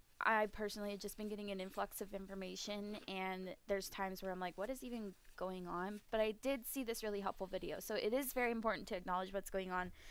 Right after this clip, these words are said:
and to do your part to help. But this video was super helpful to me because I was just like, "Well, how, what am I supposed to do? Like, h-, like, is it bad that I,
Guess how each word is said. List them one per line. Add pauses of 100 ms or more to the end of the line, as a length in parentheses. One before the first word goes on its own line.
(240)
and
to
do (260)
your
part
to
help. (440)
But (340)
this
video
was
super
helpful
to
me
because
I
was
just
like,
"Well,
how, (260)
what
am
I
supposed
to
do?
Like,
h-, (120)
like, (580)
is
it
bad
that
I,